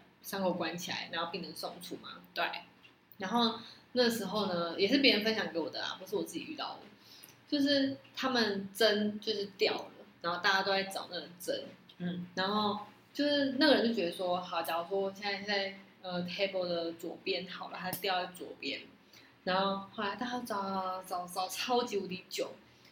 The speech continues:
Speaker 1: 然后后来之后，最后，最后发现的地方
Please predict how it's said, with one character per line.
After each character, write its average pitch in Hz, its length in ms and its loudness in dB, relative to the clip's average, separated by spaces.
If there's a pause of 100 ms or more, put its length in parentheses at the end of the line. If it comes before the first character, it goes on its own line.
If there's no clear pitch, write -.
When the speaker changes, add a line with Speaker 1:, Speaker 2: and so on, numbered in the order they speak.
(140)
Speaker 1:
然 190 140 -2
后 214 320 0
后 233 120 0
来 185 160 4
之 196 120 -4
后， 196 240 -2 (640)
最 226 220 8
后， 226 180 2
最 214 160 -2
后 208 160 2
发 190 200 -2
现 196 200 -6
的 165 80 -6
地 165 280 -14
方 143 200 -12